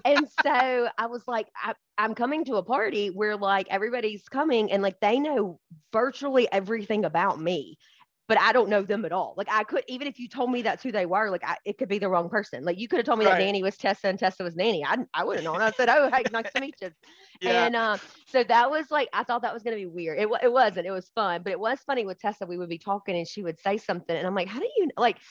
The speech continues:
Speaker 1: it was just funny that, like, she knew everything about my
Speaker 2: <laughs>
Speaker 1: kids. And at one point I did say,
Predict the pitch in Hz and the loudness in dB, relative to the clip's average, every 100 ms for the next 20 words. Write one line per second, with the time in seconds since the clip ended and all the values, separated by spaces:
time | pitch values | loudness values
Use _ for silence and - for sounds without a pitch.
0 | - _ 247 254 285 - 247 233 208 190 | -20 _ 0 0 -2 0 2 2 2 -2
1 | - 226 196 165 220 233 294 392 269 269 | -2 -2 -2 0 -2 0 0 2 2 0
2 | 330 254 226 214 214 214 202 - 208 202 | -2 -2 0 2 2 0 -6 -8 -6 -4
3 | 202 196 - - 247 214 247 330 277 240 | -4 -4 -8 -2 0 4 2 2 2 2
4 | 214 190 214 - 214 190 180 | 0 -2 -4 -4 -4 -4 -6